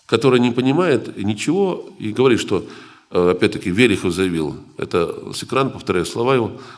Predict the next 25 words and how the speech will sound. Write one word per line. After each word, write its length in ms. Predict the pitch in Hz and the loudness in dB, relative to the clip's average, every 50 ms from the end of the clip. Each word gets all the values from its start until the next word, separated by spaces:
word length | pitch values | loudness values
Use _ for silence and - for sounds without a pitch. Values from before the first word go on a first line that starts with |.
| - | -12
заявил, 520 | - 90 107 117 113 98 85 73 - - - - - - - - - _ _ _ _ - - | -2 4 6 6 6 6 4 0 -2 -6 -10 -16 -20 -20 -20 -20 -20 _ _ _ _ -16 0
«Да, 280 | 113 143 165 151 131 | 4 4 6 6 6
мы 140 | 120 135 135 | 4 4 2
признаем, 480 | 131 131 135 117 120 147 165 190 185 143 | 2 2 0 2 4 6 6 6 6 4
что 160 | - - 113 | 2 -2 0
девяносто 380 | 107 131 135 160 160 - - | 2 4 4 4 4 4 0
процентов 440 | - - 123 110 - 127 117 107 104 | 0 0 0 2 2 0 0 0 -2
Вселенной — 460 | - - 113 113 117 107 95 90 87 90 90 | -2 0 2 4 4 4 4 4 2 0 0
это 120 | 87 90 | -2 -4
темная 340 | 85 - 117 107 101 101 101 | -2 0 0 2 2 2 2
материя, 600 | 104 113 113 117 180 202 180 123 92 80 - - - - - - - | 2 2 0 0 0 2 2 2 2 0 -2 -6 -12 -18 -20 -12 -8
и 80 | - 95 | -2 0
мы 120 | 107 117 | 0 2
кое-что 260 | 113 - 135 110 - 123 | 2 2 2 0 0 0
знаем 220 | - 131 120 104 | 2 2 2 2
только 180 | 98 104 - 107 | 0 -2 -2 -2
о 20 | |
десяти 280 | 98 101 98 - - 143 | -2 -2 -4 -4 -4 -4
процентах, 520 | 135 - 143 143 143 - 233 208 - 120 | -2 0 0 0 2 0 0 0 -2 -4
а 40 | 95 | -2
все 120 | - - 113 | -2 -4 -4
остальное 480 | - - 131 131 165 175 185 180 147 139 - - - - - - _ | -2 -2 0 2 2 2 2 0 -2 -6 -10 -16 -18 -20 -20 -12 _
мы 120 | - 104 131 | 2 2 4
не 120 | 156 160 | 4 4
знаем». 440 | 123 98 98 98 95 90 87 87 | 2 4 4 4 4 4 2 0